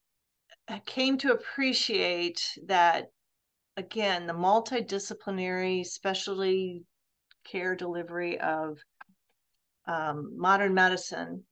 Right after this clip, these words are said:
is kinda like swim lanes. Everybody's in their lane, um, doing their flip turns, charting in the chart, but there isn't really collaboration, communication. And palliative care comes in and gets rid of the lane markers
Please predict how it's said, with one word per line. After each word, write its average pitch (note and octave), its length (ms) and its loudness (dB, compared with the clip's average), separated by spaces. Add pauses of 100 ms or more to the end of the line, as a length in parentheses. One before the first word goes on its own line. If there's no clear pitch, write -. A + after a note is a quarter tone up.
(120)
is G3+ 180 -4
kinda G#3+ 320 4
like F#3+ 140 -4
swim F3 320 -6
lanes. C3 300 -6
Everybody's F#3 320 -4
in E3+ 80 -4
their D#3+ 180 -6
lane, E3 460 -6 (260)
um, F3 540 0
doing F#3 180 -2
their F#3 100 -2
flip E3 260 -10
turns, E3 600 -6
charting F3+ 340 0
in F3+ 100 -6
the F3+ 80 -6
chart, E3 440 0 (240)
but F#3 180 -2 (420)
there A3+ 140 6
isn't B3+ 300 4
really A3 400 6 (180)
collaboration, E3+ 1300 0
communication. - 920 -10 (480)
And F#3+ 180 -4
palliative F#4 480 2
care A#3+ 300 6
comes A3 560 0
in E3+ 440 -4 (220)
and F#3 120 -4
gets G3+ 240 -4
rid A3 180 6
of G3 120 0
the F3+ 80 -2
lane E3+ 420 -2
markers D#3+ 760 -4